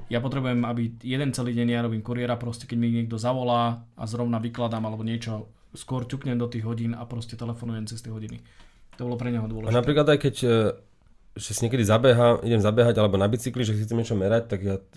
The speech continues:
Speaker 2: vyťahnem mobil. Ja proste to nerobím hodinkami. A keď som si myslel, že to budem robiť hodinkami, tak pre mňa to je posledná funkcia, ktorú naštartujem. A neviem si predstaviť ani si kúpiť nejaké Garminy za šesťsto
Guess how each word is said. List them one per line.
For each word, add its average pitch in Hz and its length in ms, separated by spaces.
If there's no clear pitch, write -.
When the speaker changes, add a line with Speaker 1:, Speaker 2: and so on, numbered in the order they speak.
Speaker 2:
vyťahnem 90 380
mobil. 85 320
Ja 92 100
proste 104 280
to 104 100
nerobím 98 300
hodinkami. 92 440
A 101 80
keď 107 140
som 127 100
si 117 100
myslel, 117 220
že 107 80
to 117 60
budem 107 200
robiť 113 160
hodinkami, 101 460
tak 95 300
pre - 160
mňa 98 100
to 98 80
je 85 80
posledná 92 300
funkcia, 90 280
ktorú 95 300
naštartujem. 113 600
A - 80
neviem 117 220
si 117 80
predstaviť 110 320
ani 104 120
si 101 120
kúpiť 98 260
nejaké 98 160
Garminy 95 320
za 92 100
šesťsto - 280